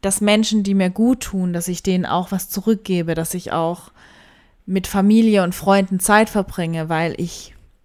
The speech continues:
diese Unterstützung, diesen Support, den auch brauche in der Diät, wenn ich mich alleine mal fühlen sollte oder, ähm, eben genau, dass ich Freunde habe, die, die sowas verstehen,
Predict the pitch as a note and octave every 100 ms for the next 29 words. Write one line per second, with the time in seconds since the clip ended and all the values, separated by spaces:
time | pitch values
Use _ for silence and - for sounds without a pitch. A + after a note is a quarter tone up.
0 | _ - G3+ F#3 F3+ F#3 - - B3+ C4
1 | - G#3 F#3 F3 E3+ F3 - G#3+ G#3 G3
2 | A3+ - _ - - - - _ - F#3
3 | - - - G3 G3 G3 - - E3+ E3+
4 | F3 G#2+ F3+ F3+ F#3 E3 - F3 F3+ F3+
5 | F#3 G3+ G3+ F#3 F3 - G3 F#3 E3+ F3
6 | F3 - F3+ F3+ - - - - _ _
7 | _ _ - F3+ F3 F3 E3+ E3+ - E3+
8 | E3+ E3+ E3+ E3+ E3+ - - _ - G3
9 | F3+ F#3 F3 F3 F#3 G#3 F#3+ F3+ F3+ -
10 | - F#3+ G3+ G3 E3 F3+ F3+ F#3 F#3 E3
11 | _ - F#3 F#3+ F3+ E3+ - - - -
12 | G3 E3+ D#3